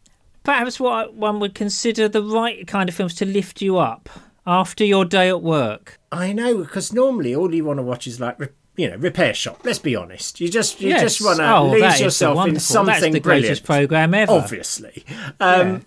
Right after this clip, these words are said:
Speaker 1: Yeah.
Speaker 2: uh, that's what you wanna do. So it surprised me that I watched this, but I don't know. I mean, I, I've alluded to them before. I have done some of the most awfully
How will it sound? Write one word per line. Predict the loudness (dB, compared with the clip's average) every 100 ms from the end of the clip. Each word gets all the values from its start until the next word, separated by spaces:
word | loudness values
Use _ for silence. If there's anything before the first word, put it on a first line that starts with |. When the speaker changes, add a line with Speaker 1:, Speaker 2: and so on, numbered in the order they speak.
| 0
Speaker 1:
Yeah. | 0
Speaker 2:
uh, | 2
that's | 0 0 -4
what | -6
you | -6
wanna | -4 -4
do. | -4 -4 -4 -4 -8 -16
So | -6 -4
it | -4
surprised | -4 -8 -10 -6 -2 -2 -2 -4
me | -8 -6
that | -6 -8
I | -8
watched | -8 -8 -14 -20
this, | -20 -20
but | -14 -14 -14 _ -20 -20 -20 -20 _
I | -2 0
don't | 0 -4
know. | -8 -14 -12
I | -8
mean, | -8 -8
I, | -10 -12 -10
I've | -8
alluded | -6 -2 0 0 -4 -10
to | -10
them | -10 -12
before. | -16 -14 -14 -8
I | -6
have | -6 -8
done | -6 -6 -6
some | -8 -8
of | -8
the | -8
most | -10 -12 -18 _ _ _ _ _ -6
awfully | -2 -2 -4 -12 -10 -4 -4 -4 -6 -12